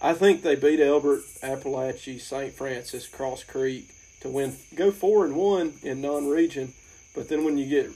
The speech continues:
into region, I think they beat Franklin and Hebron alone and then hit the four spot behind Monroe, Stevens, and Oconee.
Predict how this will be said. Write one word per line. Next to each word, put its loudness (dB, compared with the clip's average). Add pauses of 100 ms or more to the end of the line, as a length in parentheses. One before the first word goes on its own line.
into -4
region, -2 (840)
I 4
think -2
they -2
beat -6
Franklin -6
and -16
Hebron -6
alone -4 (160)
and -8
then -8 (120)
hit -4
the -20
four -2
spot -8
behind -14
Monroe, -10
Stevens, -12
and -14
Oconee. -16